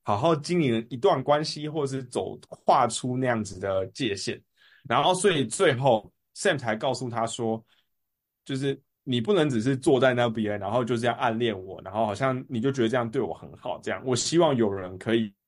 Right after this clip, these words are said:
爱上真正的我，去主，主动去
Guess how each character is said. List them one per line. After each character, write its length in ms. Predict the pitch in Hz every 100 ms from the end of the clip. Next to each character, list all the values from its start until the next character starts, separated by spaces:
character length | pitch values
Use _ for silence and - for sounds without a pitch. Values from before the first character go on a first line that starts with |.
| - 98 - _ -
爱 140 | 135
上 240 | 110 151 - _ _ -
真 160 | 123
正 120 | 131
的 80 | 113
我， 200 | 101 95
去 300 | 92 127 107 - _ _ _ -
主， 240 | 123 107
主 180 | 107 107
动 240 | 131 139
去 260 | 117 - 113